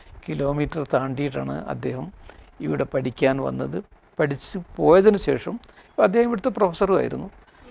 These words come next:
എഴുന്നൂറ്റി അറുപത്തൊന്ന് മാനുസ്ക്രിപ്റ്റ് കൊണ്ടാണ് ഇദ്ദേഹം, ഇരുപത് കഴുതകളുടെ പുറത്ത്, കുതിരകളുടെ പുറത്ത് എഴുന്നൂറ്റി അറുപത്തൊന്ന് മാനുസ്ക്രിപ്റ്റുമായിട്ടാണ് ഇദ്ദേഹം തിരിച്ചു പോകുന്നത്. അതേപോലെ ഇറ്റ്സിംഗ് എന്ന് പറഞ്ഞാൽ, ഈ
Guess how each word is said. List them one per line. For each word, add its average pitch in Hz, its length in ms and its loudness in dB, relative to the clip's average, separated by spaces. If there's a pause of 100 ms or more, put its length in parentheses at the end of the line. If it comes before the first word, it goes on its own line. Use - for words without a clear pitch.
(220)
എഴുന്നൂറ്റി 214 420 4
അറുപത്തൊന്ന് 180 640 2
മാനുസ്ക്രിപ്റ്റ് 165 840 -2
കൊണ്ടാണ് 135 400 -2
ഇദ്ദേഹം, 131 380 -8 (220)
ഇരുപത് 175 360 6
കഴുതകളുടെ 147 600 4
പുറത്ത്, 139 360 -10 (720)
കുതിരകളുടെ 143 480 4
പുറത്ത് 135 440 -4 (360)
എഴുന്നൂറ്റി 156 480 0
അറുപത്തൊന്ന് 135 600 -2
മാനുസ്ക്രിപ്റ്റുമായിട്ടാണ് 135 1400 -6 (440)
ഇദ്ദേഹം 127 280 -4
തിരിച്ചു - 340 -14
പോകുന്നത്. - 640 -14 (1120)
അതേപോലെ 190 680 8 (140)
ഇറ്റ്സിംഗ് 202 440 2
എന്ന് 190 120 2
പറഞ്ഞാൽ, 139 320 2
ഈ 135 260 0